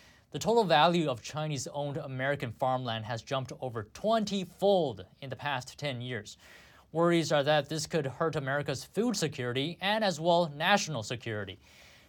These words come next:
Today, Noem's office said she and state lawmakers plan to create a new board. It's going to review proposed farmland purchases by foreign entities.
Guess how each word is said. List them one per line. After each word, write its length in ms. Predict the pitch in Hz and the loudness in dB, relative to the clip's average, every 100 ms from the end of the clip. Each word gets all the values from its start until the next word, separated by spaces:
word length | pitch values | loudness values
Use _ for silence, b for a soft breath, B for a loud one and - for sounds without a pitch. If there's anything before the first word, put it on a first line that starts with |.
| - | -4
Today, 280 | 180 190 | 4 4
Noem's 380 | 170 156 160 151 | 4 2 2 -2
office 440 | 156 143 151 147 117 | 0 0 0 -4 -4
said 300 | 156 139 123 | 0 0 -2
she 280 | - 151 147 | -4 -4 -4
and 180 | 123 107 | -6 -6
state 320 | - 151 139 | -4 -4 -4
lawmakers 640 | 139 147 143 123 113 123 | 0 0 0 -4 -6 -10
plan 240 | - 131 123 | -8 -8 -6
to 80 | |
create 380 | 139 - 151 139 | -12 -8 -6 -4
a 60 | 123 | -6
new 240 | 117 143 | -6 -8
board. 460 | 135 117 131 110 90 b b b b | -8 -6 -4 -4 -6 b b b b
It's 120 | 135 | -8
going 180 | - 165 | -4 -2
to 120 | 156 | -2
review 420 | 139 135 120 143 139 | -2 -4 -2 -4 -4
proposed 680 | 143 135 139 156 156 147 - _ | -8 -4 -2 -2 -4 -8 -12 _
farmland 600 | 143 160 165 156 151 151 | 0 2 0 -2 -2 -4
purchases 520 | 151 151 151 - 165 | -6 -6 -8 -8 -6
by 200 | 147 120 | -4 -4
foreign 320 | 113 147 131 | -4 -6 -4
entities. 520 | 117 117 127 110 95 | -6 -8 -6 -8 -10